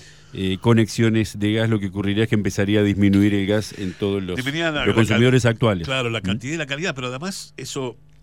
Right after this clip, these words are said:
Speaker 2: eh, está en la, bueno, una, una de las citas que hacemos es precisamente esa, en este documento. En el, eh,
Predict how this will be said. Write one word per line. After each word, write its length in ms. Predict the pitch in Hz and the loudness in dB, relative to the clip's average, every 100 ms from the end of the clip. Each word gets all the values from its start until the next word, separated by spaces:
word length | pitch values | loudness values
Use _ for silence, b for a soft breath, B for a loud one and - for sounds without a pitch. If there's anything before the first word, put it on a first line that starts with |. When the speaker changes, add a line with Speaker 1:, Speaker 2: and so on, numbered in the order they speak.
| - | -18
Speaker 2:
eh, 140 | 98 - | -18 -14
está 280 | 101 - 139 | -16 -8 -8
en 140 | 135 | -6
la, 840 | 107 95 92 87 82 80 73 73 76 - | -6 -4 -6 -6 -8 -10 -12 -16 -20 -16
bueno, 200 | 104 95 | -10 -8
una, 240 | 104 104 104 | -10 -10 -8
una 180 | 107 | -6
de 60 | 101 | -6
las 120 | 92 | -6
citas 280 | - 98 92 | -8 -10 -10
que 100 | 92 | -12
hacemos 400 | 87 107 98 92 | -10 -10 -10 -10
es 60 | - | -10
precisamente 640 | 87 90 87 85 80 82 | -12 -12 -12 -12 -10 -12
esa, 220 | 73 73 B B B B B | -12 -16 B B B B B
en 140 | 76 87 | -8 -6
este 180 | 87 | -4
documento. 580 | 82 76 71 69 65 73 B B B - | -6 -6 -10 -12 -12 -14 B B B -6
En 200 | 101 98 | -4 -2
el, 480 | 95 92 87 87 85 | -2 -2 -2 -2 -2
eh, 180 | 82 | -4